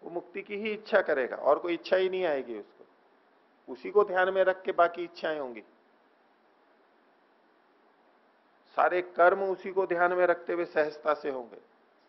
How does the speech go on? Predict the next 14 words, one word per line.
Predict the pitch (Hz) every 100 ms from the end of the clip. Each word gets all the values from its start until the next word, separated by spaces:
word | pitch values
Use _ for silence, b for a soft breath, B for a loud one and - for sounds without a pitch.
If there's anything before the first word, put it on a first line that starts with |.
| 110
बल | 151
नहीं | 165 185
लगाना | 170 160 147
होगा। | 131 113 113 _ _ _ _ _ _ _ _ _ _ _ _ _ _ _ _ _ _
तो | 110 - 92
ये | 131 208
जो | 226 226
स्वाभाविक | - 160 139 160 190 208
स्थिति | 185 - 185 180 175
आनी | 139 127 131 123
है, | 139 160
प्रकृतिवत | 160 - 135 - - 190 190 190 -
होना | 143 139 127
है, | 131 170 B